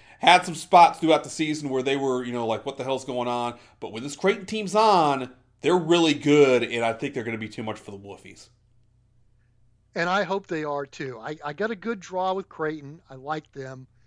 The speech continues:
Speaker 2: Um,
Speaker 1: Yeah,
Speaker 2: because
Speaker 1: if you,
Speaker 2: that
Speaker 1: if, if you have a ticket, if you have a ticket on the Blue Jays,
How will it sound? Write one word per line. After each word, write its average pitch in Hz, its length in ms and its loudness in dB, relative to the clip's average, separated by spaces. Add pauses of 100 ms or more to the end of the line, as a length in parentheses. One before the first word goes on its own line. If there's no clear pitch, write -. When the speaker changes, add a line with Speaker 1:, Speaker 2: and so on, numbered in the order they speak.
(540)
Speaker 2:
Um, 120 380 -10 (720)
Speaker 1:
Yeah, 143 160 6
Speaker 2:
because 226 160 2
Speaker 1:
if - 60 -4
you, 202 60 0
Speaker 2:
that 202 80 8
Speaker 1:
if, 170 160 6
if 156 200 2
you 202 140 4
have 262 140 8
a 220 60 2
ticket, 226 420 2
if 139 160 -6
you 214 140 -4
have 269 160 4
a 247 40 -2
ticket 247 320 0
on 208 120 8
the 175 60 4
Blue 160 260 0
Jays, 98 560 -8